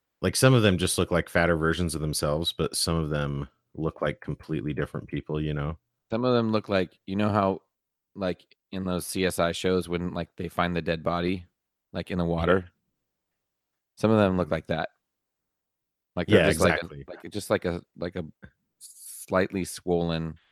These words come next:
Speaker 1: And maybe it's 'cause they, like,
Speaker 2: Whatever.
Speaker 1: had a bunch of plastic surgery when they were skinny, and then, and then so it, like, completely changes the way that their body puts on fat or whatever, but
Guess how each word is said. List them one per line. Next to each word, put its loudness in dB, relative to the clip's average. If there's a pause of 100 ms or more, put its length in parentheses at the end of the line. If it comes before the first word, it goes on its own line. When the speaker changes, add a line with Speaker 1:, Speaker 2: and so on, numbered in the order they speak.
(200)
Speaker 1:
And 2
maybe 6
it's 4
'cause 6
they, 6
like, 4
Speaker 2:
Whatever. -16
Speaker 1:
had 6
a 6
bunch 2
of -20
plastic 2
surgery 2 (100)
when -2
they 0
were 0
skinny, -2
and 0
then, -2 (720)
and 0
then 0
so 2
it, -4
like, -2
completely -4
changes -4
the -2
way 0
that -4
their -2
body -2
puts -8
on -4
fat -2
or -4
whatever, -6
but -6